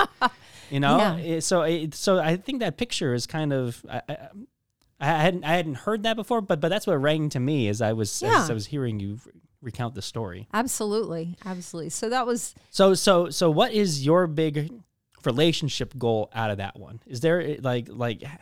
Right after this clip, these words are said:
Speaker 2: h-, how would you say, "Okay, out of this story, this relationship we see in the Bible, we can take away this relationship goal"?
Speaker 1: Hmm.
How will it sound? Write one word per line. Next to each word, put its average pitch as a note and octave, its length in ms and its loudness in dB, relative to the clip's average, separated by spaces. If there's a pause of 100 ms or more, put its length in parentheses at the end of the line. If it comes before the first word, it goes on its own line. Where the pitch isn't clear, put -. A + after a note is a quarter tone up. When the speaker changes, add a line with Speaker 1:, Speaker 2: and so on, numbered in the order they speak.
(260)
Speaker 2:
h-, A2 220 -8 (420)
how E3+ 140 2
would F#3 140 2
you F3 80 0
say, D#3 280 0
"Okay, D3 240 -2
out B2+ 200 0
of A#2+ 140 -2
this G#3+ 140 -4
story, D#3 400 -2
this E3+ 240 -4
relationship D3 400 -4
we C3 60 -10
see C3 140 -10
in A#2+ 40 -6
the A#2 60 -6
Bible, A2 440 -4 (120)
we C#3+ 80 -10
can B2+ 160 -10
take A#2+ 200 -8
away G#2+ 180 -4
this G#2+ 360 -10
relationship G2+ 600 -8
goal"? - 220 -20 (2750)
Speaker 1:
Hmm. E3 380 -10